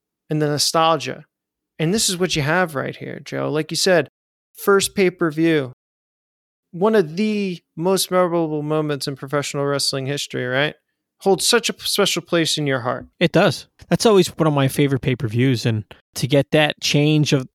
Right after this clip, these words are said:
Speaker 2: you know, Hogan as a, as a heel, I mean, it's one of the best pay-per-views ever.
Speaker 1: It is one of the best pay-per-views ever. And now we can actually preserve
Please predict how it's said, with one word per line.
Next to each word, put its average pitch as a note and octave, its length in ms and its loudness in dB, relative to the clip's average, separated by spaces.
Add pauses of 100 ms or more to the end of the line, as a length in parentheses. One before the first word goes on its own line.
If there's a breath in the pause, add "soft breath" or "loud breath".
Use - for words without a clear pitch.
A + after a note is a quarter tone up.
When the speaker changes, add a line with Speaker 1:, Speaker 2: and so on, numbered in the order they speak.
(120)
Speaker 2:
you C#3 120 -2
know, B2+ 140 2
Hogan D3 480 4
as B2 200 0
a, A2+ 340 0
as A#2 200 -6
a A2 60 -4
heel, D#3 500 -2 (160)
I C3 140 -4
mean, A2 440 -4
it's - 140 -12
one D#3+ 140 2
of C#3 60 2
the B2+ 80 2
best B2+ 260 0
pay-per-views B2 520 0
ever. C3+ 320 -2
Speaker 1:
It E3+ 80 2
is C3+ 140 0
one D3+ 160 0
of C3 220 -4
the D#3 260 -4
best C#3 320 -2
pay-per-views C#3 540 -4
ever. C3 400 0 (100)
And B3+ 400 2 (100)
now D#3+ 180 0
we E3 120 -2
can E3 200 -6
actually D#3 380 0
preserve C#3+ 480 -2